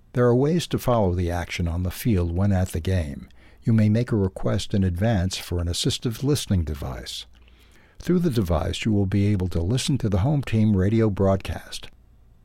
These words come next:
You can also locate an old-fashioned transistor radio on Amazon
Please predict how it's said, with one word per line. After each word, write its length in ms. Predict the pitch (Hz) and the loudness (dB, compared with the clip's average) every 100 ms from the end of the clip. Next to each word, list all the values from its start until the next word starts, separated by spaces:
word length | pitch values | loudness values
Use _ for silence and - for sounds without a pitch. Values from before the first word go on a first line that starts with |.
| - | -10
You 120 | - 123 | -2 0
can 160 | 120 | 2
also 360 | 110 147 - 107 | 2 0 2 2
locate 520 | 92 107 - 98 101 | 4 2 2 0 0
an 120 | 92 | 0
old-fashioned 720 | - 120 123 - 101 101 104 | 0 -2 -2 -2 -2 0 0
transistor 580 | 95 104 98 107 107 113 | 0 2 2 0 0 2
radio 400 | 101 131 117 85 | 2 2 2 0
on 140 | 87 95 | 0 2
Amazon 640 | 120 123 82 80 69 92 | 2 2 2 -2 -4 -4